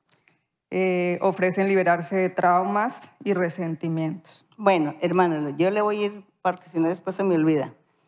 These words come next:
Speaker 2: Entonces, cuando la gente se pone a hacer eso, que la hermana dice que no, que la, para la respiración, que para la meditación, que para que se concentre, que tal,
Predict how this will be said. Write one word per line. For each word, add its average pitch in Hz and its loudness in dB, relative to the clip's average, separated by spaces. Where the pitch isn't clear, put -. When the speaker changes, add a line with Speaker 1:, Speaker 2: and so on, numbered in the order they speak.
Speaker 2:
Entonces, 240 2
cuando 196 2
la 180 2
gente 196 -2
se 226 -2
pone 190 2
a 214 2
hacer 214 0
eso, 190 -2
que 170 -4
la 156 0
hermana 160 2
dice 180 -2
que 170 2
no, 226 4
que - -4
la, 160 0
para 160 2
la 165 0
respiración, 165 0
que 170 -2
para 175 2
la 170 2
meditación, 170 2
que 175 -4
para 175 0
que 190 -10
se 165 -2
concentre, 180 0
que 175 -4
tal, 175 2